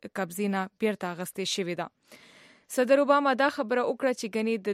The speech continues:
دې انتظامیې د داعش خلاف ځینې مضبوط ګامونه نه دي پورته کړي او وایي په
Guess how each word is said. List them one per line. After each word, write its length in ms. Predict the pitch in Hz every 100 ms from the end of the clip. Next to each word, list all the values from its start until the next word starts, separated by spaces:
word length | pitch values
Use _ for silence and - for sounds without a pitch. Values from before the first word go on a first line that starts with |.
| 185
دې 80 | 240
انتظامیې 600 | 214 202 196 196 202 226 202
د 80 | 185
داعش 240 | 190 214 -
خلاف 280 | 196 196 190
ځینې 160 | 208 208 185
مضبوط 340 | 170 196 202 196
ګامونه 340 | 190 190 202
نه 140 | 190 196
دي 80 | 185 -
پورته 260 | 175 - 175
کړي 200 | 185 180 165 -
او 80 | 196 190
وایي 240 | 208 214
په 60 | 202